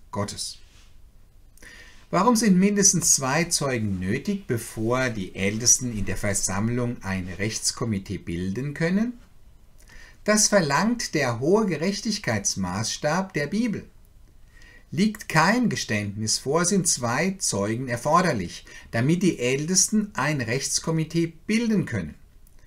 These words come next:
Müssen auch zwei Zeugen vorhanden sein, damit ein Missbrauchsfall den Behörden gemeldet werden kann? Nein,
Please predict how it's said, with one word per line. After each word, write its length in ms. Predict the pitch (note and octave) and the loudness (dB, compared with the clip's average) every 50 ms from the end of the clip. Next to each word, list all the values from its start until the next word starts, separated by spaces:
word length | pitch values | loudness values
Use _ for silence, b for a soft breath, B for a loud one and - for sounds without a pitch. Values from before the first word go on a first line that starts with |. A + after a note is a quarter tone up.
| b b b b b b b b b b b | b b b b b b b b b b b
Müssen 520 | B2+ C#3 F#3+ G3+ G3 - B3 B3 A#3 - | 4 6 6 6 6 4 2 0 -2 -2
auch 200 | - F#2 - - | -2 -4 -2 -2
zwei 400 | - - - G#2+ G#2 G2+ A2 A2 | -4 -4 -2 0 0 0 0 0
Zeugen 420 | G#2+ - - A#2 A2 A#2 C#3 D3 B2+ | 0 0 -2 0 -2 -2 -2 -4 -4
vorhanden 420 | C#3 B2 A#2+ B2+ C#3+ D#3 D#3 D3 | -2 -2 0 0 0 0 0 0
sein, 440 | C#3 D#3+ D3+ D3 E3+ F#3+ G#3 G3 F#3 | 0 0 0 0 0 0 0 0 0
damit 400 | C3+ A2 A2 A#2+ C3 C3 - - | 0 0 0 0 -2 -4 -4 -2
ein 220 | A2 G#2+ G#2 G2+ | -2 0 0 0
Missbrauchsfall 1000 | A2 C3 C3+ - - - - A2+ G#2+ G#2+ G#2+ - - - - A2+ G2+ G2+ G2 F#2 - - - - - - - - | 0 0 0 0 -2 -2 -2 0 0 0 0 0 -4 -2 -4 -4 -2 -2 -2 -2 -4 -12 -20 -20 -20 -10 -2 0
den 260 | A#2 A2+ G#2+ G2+ G2 | 2 2 2 2 0
Behörden 920 | G2+ F#2+ E2+ D2+ D2 - F#2 F2+ F2 F2 F#2 F#2+ G2 A#2 C3 D3 D#3 D3+ | -2 -2 -4 -4 -6 -4 -4 -2 -2 -2 -4 -4 -4 -4 -4 -4 -4 -6
gemeldet 540 | D3 C#3+ C#3+ C#3+ D3 D#3 D#3+ E3 E3 D#3+ - | -8 -6 -6 -4 -4 -4 -4 -4 -6 -6 -6
werden 300 | F3 F3 F3 F3 F3+ F3 | -4 -4 -4 -4 -4 -2
kann? 300 | F#3+ G3+ A3 A3+ B3 - b b b b b b b b b - | 0 0 0 0 -2 -6 b b b b b b b b b -4
Nein, 420 | D3+ E3 E3 D3 A2+ E2 D#2+ E2 | 0 2 2 2 2 -2 -6 -8